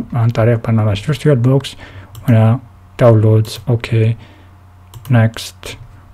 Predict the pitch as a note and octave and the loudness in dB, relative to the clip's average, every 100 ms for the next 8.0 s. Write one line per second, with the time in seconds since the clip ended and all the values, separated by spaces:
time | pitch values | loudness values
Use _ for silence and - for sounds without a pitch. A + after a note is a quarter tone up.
0 | D3 B2+ B2+ - C3+ B2+ C#3 B2 A#2 A#2+ | 4 6 6 6 4 4 2 0 2 2
1 | G#2+ D3+ - D#3 C#3+ - - - - - | 2 -2 0 -2 -2 -8 -20 -20 -20 -20
2 | - - A#2 C#3+ A#2+ C3+ C#3+ G4+ A2+ A2 | -8 2 2 4 4 6 4 2 -2 0
3 | - B2 - - B2 - B2 B2 A2+ A#2+ | 2 2 0 0 0 2 4 4 4 0
4 | - - A#2 - C#3 C3 - C3 A#2+ - | -10 -2 0 2 4 4 2 0 -2 2
5 | - B2+ - C3+ A#2 A2+ - C3+ D#3 E3 | 4 4 2 0 0 0 0 2 4 2
6 | D#3+ - - - - - - _ - - | 0 -4 -20 -20 -20 -20 -20 _ -20 -6
7 | C3+ A#2+ A2 D#3 - - D3 G#2+ B2 - | 0 2 2 0 -6 -10 -6 -6 -6 -8